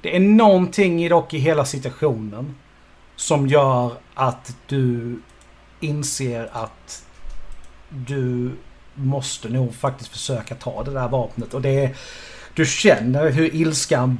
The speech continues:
börjar så smått välla upp i det här, trots att du försöker behålla ditt, ditt lugn. Det är, det är djuriska instinkter som börjar prata här nu. Det är nog han eller du i det här läget.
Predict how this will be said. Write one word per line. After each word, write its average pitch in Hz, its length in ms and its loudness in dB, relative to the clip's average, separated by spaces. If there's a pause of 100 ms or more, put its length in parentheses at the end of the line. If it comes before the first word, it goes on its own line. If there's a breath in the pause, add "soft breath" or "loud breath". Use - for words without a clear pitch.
börjar 135 500 6
så 127 160 -4
smått 135 340 -2
välla 127 260 0
upp 131 260 -4
i 135 120 -2
det 127 80 0
här, 123 240 2
trots - 380 -4
att - 100 -4
du 127 80 0
försöker 123 500 -2
behålla 127 380 2
ditt, 117 360 -2
ditt 123 200 -2
lugn. 117 340 -2
Det 123 180 0
är, 127 380 0 (460 soft breath)
det 143 80 -4
är 139 40 0
djuriska 143 560 4
instinkter 135 540 -2
som 123 120 -4
börjar 131 140 0
prata 131 340 4
här 135 160 0
nu. 131 180 2
Det 135 100 0
är 131 380 2
nog 135 200 0
han 120 340 2
eller 120 160 -2
du 120 320 -2
i 127 40 -2
det 131 80 0
här 131 140 2
läget. 113 500 -10